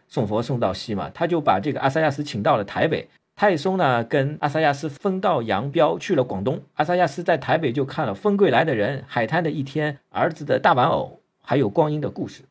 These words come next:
看完，阿萨亚斯就彻底被震了，就有了《手册》的台湾电影专刊。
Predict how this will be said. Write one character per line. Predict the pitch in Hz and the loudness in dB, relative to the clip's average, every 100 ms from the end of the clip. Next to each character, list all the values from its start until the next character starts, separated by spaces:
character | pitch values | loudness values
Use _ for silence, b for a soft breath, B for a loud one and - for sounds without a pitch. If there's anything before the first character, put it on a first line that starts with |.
| _ | _
看 | - 285 | 2 2
完， | 135 160 - | 2 -2 0
阿 | 151 | 0
萨 | 175 | 2
亚 | 156 | 0
斯 | 156 | -2
就 | 165 160 | -6 -2
彻 | - 262 | 4 4
底 | 110 | 4
被 | 104 | -4
震 | - 127 | -2 -2
了， | - - _ | -4 -16 _
就 | - 160 | 2 4
有 | 104 | 4
了 | 107 113 - _ | 0 -2 -4 _
《手 | 113 92 | 0 0
册》 | 98 165 131 | 0 2 2
的 | - 87 78 | 2 -2 -4
台 | - 117 | -2 0
湾 | 135 | 2
电 | 147 95 | 0 -2
影 | 87 | -2
专 | 113 107 | -4 -2
刊。 | - 101 | -4 -6